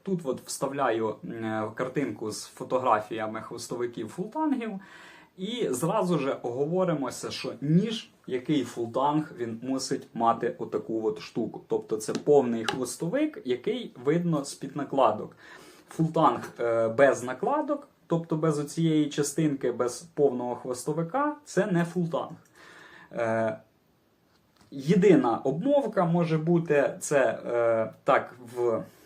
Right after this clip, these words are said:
виробництвах робиться, це, е, в технічній документації так вказується. Єдиним, е,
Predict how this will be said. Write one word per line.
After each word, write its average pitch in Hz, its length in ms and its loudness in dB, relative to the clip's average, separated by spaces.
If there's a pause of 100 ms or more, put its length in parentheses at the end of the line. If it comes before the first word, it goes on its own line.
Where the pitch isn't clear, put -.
(220)
виробництвах 165 840 2
робиться, 139 540 4
це, 117 280 0
е, 113 220 0
в 110 80 -6
технічній 156 540 4
документації 170 800 0
так - 180 -4
вказується. 120 800 0 (360)
Єдиним, 135 600 4
е, 113 640 -2